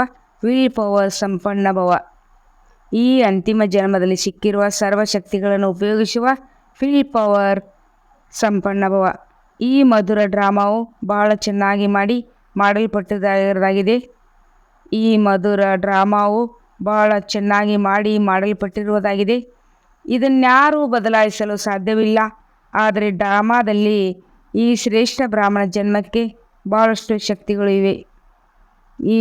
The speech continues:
ಡ್ರಾಮಾದಲ್ಲಿ ಈ ಶ್ರೇಷ್ಠ ಬ್ರಾಹ್ಮಣ ಜನ್ಮಕ್ಕೆ ಬಹಳಷ್ಟು ಶಕ್ತಿಗಳು ಸಿಕ್ಕಿವೆ. ತಂದೆಯು ವಿಲ್ ಮಾಡಿದರು, ಆದ್ದರಿಂದ ವಿಲ್ ಪವರ್ ಇದೆ. ಈ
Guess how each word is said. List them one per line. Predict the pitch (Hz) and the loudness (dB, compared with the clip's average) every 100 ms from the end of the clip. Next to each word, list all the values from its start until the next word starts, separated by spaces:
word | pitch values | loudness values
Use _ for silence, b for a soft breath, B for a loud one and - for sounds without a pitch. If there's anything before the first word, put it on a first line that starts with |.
| 220 | 2
ಡ್ರಾಮಾದಲ್ಲಿ | 190 202 202 202 202 196 202 226 202 185 185 _ _ _ _ _ _ _ _ - | 2 0 0 0 0 0 0 2 2 0 -4 _ _ _ _ _ _ _ _ -8
ಈ | - 226 208 | -2 0 0
ಶ್ರೇಷ್ಠ | - 214 214 220 - 247 | -2 -2 -2 -2 -2 -2
ಬ್ರಾಹ್ಮಣ | 214 220 208 208 202 | 0 0 2 0 0
ಜನ್ಮಕ್ಕೆ | 202 196 202 190 208 | -2 -2 -2 -2 -2
ಬಹಳಷ್ಟು | 190 196 196 190 - 202 208 | 0 0 0 -2 -4 -4 -4
ಶಕ್ತಿಗಳು | 196 214 208 208 | -4 -4 -2 -2
ಸಿಕ್ಕಿವೆ. | 214 - 214 240 - _ _ _ _ _ - | -4 -2 0 0 -2 _ _ _ _ _ -4
ತಂದೆಯು | 247 262 254 233 226 214 208 - _ 214 | 2 4 4 4 2 0 -2 -8 _ -2
ವಿಲ್ | 226 233 220 | 2 2 2
ಮಾಡಿದರು, | 214 196 196 202 214 233 - _ _ - | 2 0 0 0 0 -2 -8 _ _ 0
ಆದ್ದರಿಂದ | 214 208 214 202 202 196 196 | 0 2 0 0 0 2 2
ವಿಲ್ | 208 214 | 0 0
ಪವರ್ | 202 196 190 190 | 0 0 0 0
ಇದೆ. | 190 - - _ _ _ _ _ | -2 -4 -10 _ _ _ _ _
ಈ | 226 | -4